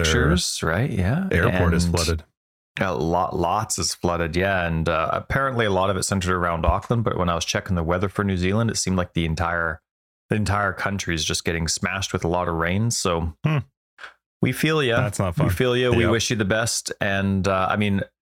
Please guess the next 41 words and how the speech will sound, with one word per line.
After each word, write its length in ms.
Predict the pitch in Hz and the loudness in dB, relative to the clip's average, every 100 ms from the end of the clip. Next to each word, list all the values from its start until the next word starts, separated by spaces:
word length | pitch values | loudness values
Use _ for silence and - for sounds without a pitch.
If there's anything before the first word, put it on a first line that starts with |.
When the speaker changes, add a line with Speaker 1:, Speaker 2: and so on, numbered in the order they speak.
| _ - | _ 0
Speaker 1:
in 140 | - | 2
the 80 | 104 | 2
same 340 | - 113 113 | 0 0 0
week 240 | 95 101 - | 2 0 0
that 180 | - 87 | -2 0
they 400 | 90 90 82 76 _ _ - | 0 0 -2 -4 _ _ -8
have 140 | 95 | -6
a 40 | |
prime 280 | 90 - 95 | -4 -4 -2
minister 340 | 90 95 - - | -2 -2 -2 -4
swap 380 | - 87 78 | -2 -2 -2
too 340 | - 104 101 90 | -2 -2 0 0
out 100 | 80 | 0
of 80 | 80 | 0
nowhere 320 | 80 80 78 | 0 -2 -2
as 140 | 82 | -2
well. 280 | 90 92 82 | 0 -2 -2
So 360 | 80 - 78 78 _ _ _ _ _ | -4 -2 -4 -6 _ _ _ _ _
crazy 280 | - 120 120 | -2 -2 0
business. 400 | 113 110 120 - | 0 0 0 0
Hope 200 | 107 110 | 0 0
everybody's 480 | 101 - 104 104 104 | 0 -2 -2 0 -2
okay. 360 | 101 101 110 - _ _ 208 | 0 0 -2 -4 _ _ 2
Speaker 2:
Mm-hmm. 340 | 202 226 143 | 2 4 2
Good 220 | 92 110 | 0 0
luck 220 | 98 117 - | 0 -2 -2
to 80 | 123 | 0
everybody. 420 | 123 127 143 156 _ _ _ _ _ - | 2 0 0 -4 _ _ _ _ _ -8
Stay 320 | - 98 92 | -4 -2 -2
dryish. 960 | 87 90 104 143 151 165 - - - - _ _ _ _ - | -2 -2 0 0 0 0 -2 -4 -6 -10 _ _ _ _ -2
Speaker 1:
And 100 | 87 | 0
I 40 | |
hope 140 | 92 107 | 0 0
you 60 | |
don't 180 | 98 92 | 0 2
lose 280 | 104 104 101 | 2 2 0
anything 380 | 101 101 107 107 | 0 0 0 0
important. 640 | 107 98 - - - - | 0 -2 -2 -4 -6 -2
I 60 | 120 | 0
Speaker 2:
Mm-hmm. 260 | 131 165 | 2 2
Speaker 1:
guess 320 | 104 82 - | 2 -2 -4